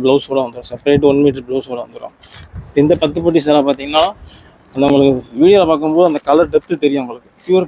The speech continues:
காட்டன்னால தான் அந்த டெப்த் கிடைக்கும். பாலிஸ்டர்லாம் உங்களுக்கு சாயம் போன மாதிரி இருக்கும் சேலை அப்படியே.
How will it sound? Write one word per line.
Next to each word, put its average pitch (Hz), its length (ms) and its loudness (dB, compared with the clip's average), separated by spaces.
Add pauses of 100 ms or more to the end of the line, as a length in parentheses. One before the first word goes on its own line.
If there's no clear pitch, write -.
காட்டன்னால 160 500 0
தான் 185 80 0
அந்த 156 140 -4
டெப்த் 139 240 -6
கிடைக்கும். 123 300 -8 (920)
பாலிஸ்டர்லாம் 170 680 2
உங்களுக்கு 156 300 0
சாயம் 160 240 -2
போன 151 180 -8
மாதிரி 151 160 -4
இருக்கும் 127 220 -20
சேலை 139 200 -6
அப்படியே. 120 220 -12